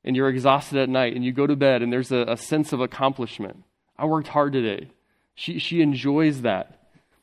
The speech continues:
There's a, a thankfulness, a gratefulness in that. Uh, if any of you have ever had a job, all of us <laughs> that have gone to work, you know that this, this takes work to cultivate this kind of attitude. You don't just show up at work on Monday just feeling grateful,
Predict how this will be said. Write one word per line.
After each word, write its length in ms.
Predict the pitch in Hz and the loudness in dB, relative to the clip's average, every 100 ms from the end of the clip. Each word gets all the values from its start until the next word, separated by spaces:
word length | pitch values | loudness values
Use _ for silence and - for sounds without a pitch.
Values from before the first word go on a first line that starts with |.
| _ | _
There's 220 | 147 147 | 0 2
a, 60 | 143 | 2
a 220 | 131 123 | 2 2
thankfulness, 920 | 131 - 170 - 151 113 90 - - - | 0 0 0 2 0 0 -2 -10 -12 -2
a 140 | 135 | 0
gratefulness 720 | 131 135 160 - 131 107 - | 2 2 2 0 -2 -4 -6
in 160 | - 117 | -6 -4
that. 240 | 98 92 _ _ _ _ _ _ _ _ - - | -6 -8 _ _ _ _ _ _ _ _ -20 -6
Uh, 60 | |
if 420 | 127 131 127 147 170 | -2 0 0 0 6
any 140 | 170 | 6
of 100 | 139 | 6
you 160 | 127 117 | 4 0
have 160 | 123 | 2
ever 200 | 143 147 | 2 4
had 180 | 147 147 | 2 2
a 40 | |
job, 320 | 135 135 117 101 | 2 0 0 2
all 140 | 123 | 2
of 80 | 131 | 2
us 300 | 139 - - - - | -2 -6 -16 -20 -20
<laughs> 200 | - - | -20 -4
that 60 | |
have 100 | 135 | -2
gone 180 | 127 135 | 2 2
to 140 | 143 135 | 2 -2
work, 260 | 123 110 | -2 -4
you 80 | 151 | -2
know 160 | 147 151 | 0 2
that 140 | 123 | 2
this, 240 | 135 135 - | -2 -4 -4
this 240 | 139 147 | -4 -4
takes 380 | - 160 147 - | -4 -4 -4 -6
work 320 | 120 151 - | -4 -4 -4
to 100 | 131 | -10
cultivate 460 | - 147 139 127 123 | -6 -6 -2 -2 -4
this 120 | 127 | -6
kind 140 | 139 | -4
of 80 | 120 | 0
attitude. 440 | 120 120 - 113 - _ _ _ _ _ _ | 0 0 -6 -14 -16 _ _ _ _ _ _
You 80 | 131 | 0
don't 120 | 151 | 2
just 160 | 147 135 | 0 -2
show 240 | - 147 | 0 2
up 100 | 147 | 2
at 80 | 131 | 0
work 240 | 123 135 | -2 0
on 100 | 135 | 0
Monday 480 | 123 123 120 101 98 101 _ _ _ _ _ | 0 0 0 -2 -6 -10 _ _ _ _ _
just 180 | - 120 | -8 -8
feeling 340 | - 143 135 123 | -2 2 2 2
grateful, 580 | 120 117 - - - | 0 -2 -6 -12 -14